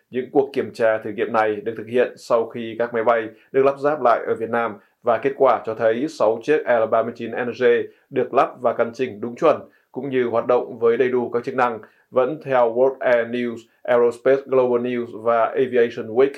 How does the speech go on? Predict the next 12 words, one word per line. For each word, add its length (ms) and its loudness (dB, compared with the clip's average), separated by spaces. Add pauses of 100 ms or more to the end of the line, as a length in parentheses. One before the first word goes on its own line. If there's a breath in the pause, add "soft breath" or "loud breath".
(420 soft breath)
ba 200 2
trang 260 -2
tin 220 -6
kể 160 -6
trên 260 2
dẫn 180 -2
lời 240 4
ông 260 0
Victor 440 2
Sotona, 540 -2 (260 loud breath)
chủ 160 -6
tịch 120 2